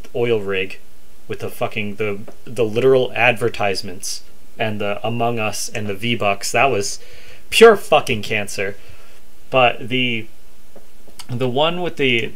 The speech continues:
the Minecraft wave, I think there's more than one,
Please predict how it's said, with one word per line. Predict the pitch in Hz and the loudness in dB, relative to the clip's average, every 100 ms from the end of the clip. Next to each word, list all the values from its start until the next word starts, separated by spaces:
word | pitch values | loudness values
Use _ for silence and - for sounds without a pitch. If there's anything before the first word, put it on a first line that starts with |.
| - | -2
the | 120 107 | -2 -2
Minecraft | 107 113 117 131 131 123 107 101 | -2 0 2 0 0 2 2 0
wave, | 104 98 92 95 - - | -4 -2 -2 -2 -4 -4
I | 110 | -2
think | 151 | -2
there's | 143 123 | -2 -2
more | 117 110 | -2 -2
than | 101 98 | -2 -4
one, | 98 92 | -4 -4